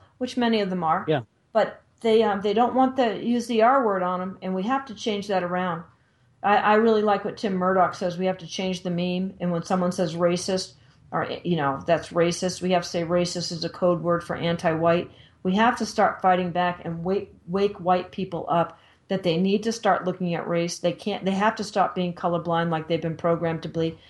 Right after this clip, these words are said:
Speaker 1: because they're,
Speaker 2: Yeah.
Speaker 1: I mean, we're, we're a dying race. I mean, there's no doubt about
Speaker 2: Well, what, what I found that works, the, the whole racism thing, it's, it's all been so pre-programmed. It's, it's quite a mountain to climb. Um, before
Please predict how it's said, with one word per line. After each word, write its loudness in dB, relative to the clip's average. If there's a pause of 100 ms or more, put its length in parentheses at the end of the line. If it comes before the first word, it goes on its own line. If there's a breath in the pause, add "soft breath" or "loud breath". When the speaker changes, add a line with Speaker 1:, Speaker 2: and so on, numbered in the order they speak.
(180 soft breath)
Speaker 1:
because 2
they're, 4
Speaker 2:
Yeah. 4 (400)
Speaker 1:
I 0
mean, 0
we're, 6
we're 2
a 2
dying 4
race. -2 (160)
I -6
mean, 0
there's 0
no 2
doubt 2
about 4
Speaker 2:
Well, 0
what, 2 (420)
what 4
I 6
found 2
that 2
works, 0 (520 soft breath)
the, -12
the 0
whole 6
racism 2
thing, -2
it's, -6
it's -10
all 2
been -2
so -2
pre-programmed. -2
It's, -12
it's -14
quite 0
a 0
mountain -4
to -8 (120)
climb. -6 (460 loud breath)
Um, -8 (360)
before 4